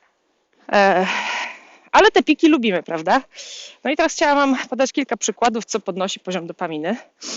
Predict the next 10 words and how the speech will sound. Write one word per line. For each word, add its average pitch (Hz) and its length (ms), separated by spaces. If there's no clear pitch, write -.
No 269 60
na 330 120
przykład 240 440
pierwsze, 180 340
myślę, 165 280
co 180 160
wszystkim 208 320
przychodzi 156 360
do 156 100
głowy, 214 300